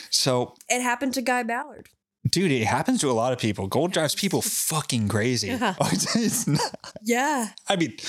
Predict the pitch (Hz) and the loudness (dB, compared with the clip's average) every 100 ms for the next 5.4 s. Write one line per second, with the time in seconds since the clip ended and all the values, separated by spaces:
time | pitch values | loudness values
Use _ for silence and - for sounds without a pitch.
0 | - - - - 131 180 165 175 269 196 | -2 -2 -8 -6 0 2 4 2 2 2
1 | 131 107 113 117 110 110 143 110 107 107 | 2 2 2 0 0 0 0 2 2 2
2 | 110 101 104 - - 110 107 107 _ _ | 2 -2 -4 -4 0 2 2 0 _ _
3 | - 135 123 120 117 117 117 - 135 220 | 0 2 2 2 2 2 0 -2 -2 0
4 | 214 185 185 196 151 196 202 - 349 294 | 2 0 -2 2 2 2 0 -2 -4 -4
5 | - 220 349 | -2 2 2